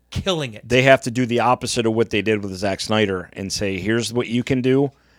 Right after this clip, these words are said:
Speaker 2: and just do what you do." And you know what? Tell us when you're done, when you're gonna release it, because we don't even need to review it. Just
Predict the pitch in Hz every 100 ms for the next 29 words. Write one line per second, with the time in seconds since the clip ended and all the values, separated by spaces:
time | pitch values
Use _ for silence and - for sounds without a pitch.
0 | _ - 117 110 104 110 - 120 107 95
1 | 85 85 78 73 - - _ - 110 101
2 | 101 - 113 - 139 147 156 160 - 147
3 | 147 151 156 143 135 110 117 135 151 _
4 | _ _ - 120 123 123 127 120 117 127
5 | 143 123 113 117 92 120 151 151 123 113
6 | 113 110 113 101 104 107 101 123 -